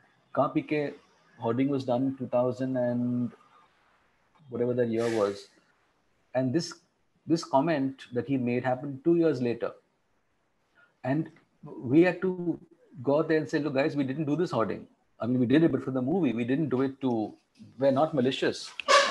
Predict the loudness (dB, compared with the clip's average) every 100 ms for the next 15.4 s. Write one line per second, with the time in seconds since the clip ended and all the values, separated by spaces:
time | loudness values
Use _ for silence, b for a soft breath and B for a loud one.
0 | 2 4 4 4 2 0 0 0 2 -2
1 | b b b b _ -2 0 0 2 0
2 | 0 -2 -4 -6 -4 -2 -4 -8 -4 -2
3 | 2 2 2 2 -2 -2 -4 0 2 2
4 | -2 -4 -4 -4 -10 _ _ _ _ _
5 | -2 2 4 2 0 -6 0 2 4 2
6 | 4 2 2 -4 -2 -2 -2 0 2 6
7 | 6 4 2 2 2 2 2 0 -2 -4
8 | -6 -8 -16 -20 -20 B B B B B
9 | 2 4 2 4 2 2 0 -4 -4 0
10 | 8 10 8 6 2 0 0 0 2 2
11 | 2 0 0 2 2 2 4 4 2 2
12 | 4 4 2 0 -4 -10 -4 -4 -2 -4
13 | 0 0 2 2 0 -2 -12 -12 -10 -10
14 | 0 2 2 2 -2 -4 -12 -14 -8 -4
15 | -4 2 4 6